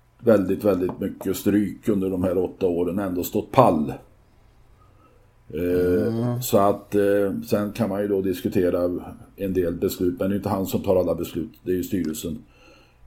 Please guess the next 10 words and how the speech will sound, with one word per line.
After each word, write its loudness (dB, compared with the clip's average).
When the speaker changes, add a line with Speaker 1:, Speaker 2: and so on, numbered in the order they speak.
Speaker 1:
Eh, 0
vad 6
man 8
nu 6
behöver 8
är 0
då 2
en -2
tuff 6
ordförande 6